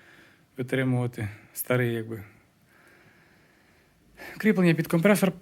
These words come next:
покрасили. Звісно, можливо, хтось знає, від чого тут можна компресор поставити, тому що мій і заклинений, я маю компресор робочий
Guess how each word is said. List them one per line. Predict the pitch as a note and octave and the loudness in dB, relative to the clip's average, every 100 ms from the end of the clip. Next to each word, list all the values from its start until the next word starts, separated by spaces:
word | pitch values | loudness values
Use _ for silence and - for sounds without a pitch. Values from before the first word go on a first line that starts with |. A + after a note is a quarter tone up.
| _ _ _ | _ _ _
покрасили. | - E3+ E3+ E3 - E3+ E3 D#3 A#2 - - - - - _ _ - | 4 4 4 2 4 6 6 4 0 -4 -20 -20 -20 -20 _ _ -6
Звісно, | B2 D3 - | -4 -2 0
можливо, | C3+ B2+ C#3 C#3 | 0 2 2 2
хтось | B2 - B2 | 0 0 0
знає, | A#2 B2 B2+ B2 A2 G2+ - | 0 0 0 0 -2 -6 -10
від | A2+ | -8
чого | - C#3 | -2 -2
тут | B2+ B2+ | -2 -2
можна | A#2+ A#2 | -2 -2
компресор | A2+ G#2 A#2 A2 A2 | -4 -6 -6 -6 -8
поставити, | - A2 - G#2+ G#2 G#2 | -10 -8 0 2 0 -4
тому | G#2 A#2 | -8 -8
що | A#2 A2+ | -6 -6
мій | A2+ A#2 G#2+ - _ _ _ _ _ _ - | -4 -4 -4 -8 _ _ _ _ _ _ -4
і | B2+ | 0
заклинений, | B2+ C3 F3 E3 D3+ C3+ | 0 2 0 2 2 2
я | C3 | 2
маю | D#3 F3 D#3+ | 2 0 -2
компресор | D3+ D3 C3+ C#3 | -2 -4 -4 -4
робочий | C3 C3 C3 B2+ B2+ | -4 -2 -2 -4 -4